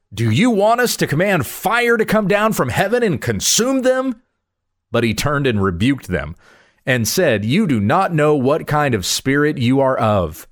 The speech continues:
For the Son of Man did not come to destroy men's lives, but to save them."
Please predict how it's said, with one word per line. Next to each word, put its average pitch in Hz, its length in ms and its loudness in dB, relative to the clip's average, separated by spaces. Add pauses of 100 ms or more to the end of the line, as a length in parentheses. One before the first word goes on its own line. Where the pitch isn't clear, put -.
(420)
For 156 160 -2
the 135 140 0
Son 202 280 0
of 143 160 0
Man 135 360 2
did 117 260 0
not 175 320 0
come 151 300 -2
to 131 100 -2
destroy 131 680 0
men's 101 360 0
lives, 85 440 -2 (300)
but 185 220 -2
to 202 100 0
save 202 460 -2
them." 82 320 -4